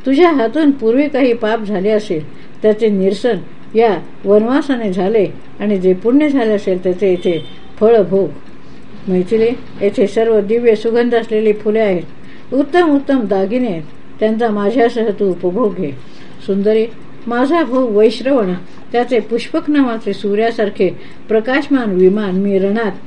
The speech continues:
माझ्या बळाने जिंकले आहे. ते विशाल आहे, रमणीय आहे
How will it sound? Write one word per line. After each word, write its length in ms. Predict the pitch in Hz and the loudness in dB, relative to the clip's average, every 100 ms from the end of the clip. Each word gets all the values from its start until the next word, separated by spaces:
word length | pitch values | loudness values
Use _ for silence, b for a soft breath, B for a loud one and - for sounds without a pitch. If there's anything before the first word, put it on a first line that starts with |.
| B B | B B
माझ्या 320 | 214 214 247 196 | 0 2 2 2
बळाने 420 | 190 190 240 254 | 0 0 2 0
जिंकले 340 | 233 190 185 | 0 -2 0
आहे. 340 | 170 156 - - - - | -2 -4 -12 -14 -14 -4
ते 120 | 185 | 0
विशाल 420 | 180 185 254 240 220 | 2 2 2 0 0
आहे, 160 | 165 131 B B B 190 | -2 -6 B B B 0
रमणीय 380 | 202 220 254 233 | 0 0 0 -2
आहे 180 | 160 | -4